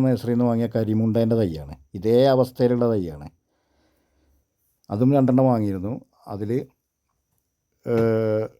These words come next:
നാല് നാല് എട്ട്, അതിലിപ്പോൾ ഒന്നുണ്ട്. ഇതല്ല, ആ, ഇതാണ്, ഇതാണ് അത്, ആ സാധനം കണ്ടോ, ഒന്ന് അവിടെ ഇങ്ങനെ കാണുന്നുണ്ട്.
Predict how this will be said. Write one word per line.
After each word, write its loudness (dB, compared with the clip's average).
നാല് 4
നാല് 6
എട്ട്, -6
അതിലിപ്പോൾ -4
ഒന്നുണ്ട്. 2
ഇതല്ല, -4
ആ, -2
ഇതാണ്, -10
ഇതാണ് 0
അത്, -12
ആ -8
സാധനം -12
കണ്ടോ, -10
ഒന്ന് 0
അവിടെ 0
ഇങ്ങനെ -4
കാണുന്നുണ്ട്. -4